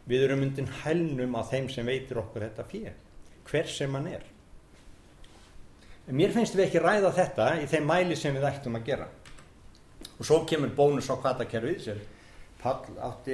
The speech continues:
aðild að, ég átti mikla aðild að í mínum ferli sem, sem stjórnandi hér, að búa til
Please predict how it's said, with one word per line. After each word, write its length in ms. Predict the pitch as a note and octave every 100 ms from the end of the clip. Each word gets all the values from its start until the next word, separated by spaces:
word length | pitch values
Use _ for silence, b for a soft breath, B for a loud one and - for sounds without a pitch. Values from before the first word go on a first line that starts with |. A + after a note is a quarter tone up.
| B2+
aðild 300 | C#3 C3+ C3+
að, 140 | A2 A2
ég 140 | C#3
átti 220 | B2+ B2 C3
mikla 300 | D#3 C#3+ C3+
aðild 200 | C#3+ C#3
að 140 | C#3+ C3+
í 60 |
mínum 260 | B2 C3 A#2+
ferli 460 | C3 C3+ - C#3+ -
sem, 220 | B2+ A#2 - B B B B B
sem 220 | - A2
stjórnandi 540 | - C3+ C3+ C#3 B2+ G#2+
hér, 220 | C#3+ D#3+
að 140 | A#2 -
búa 220 | A#2 A2+
til 100 | -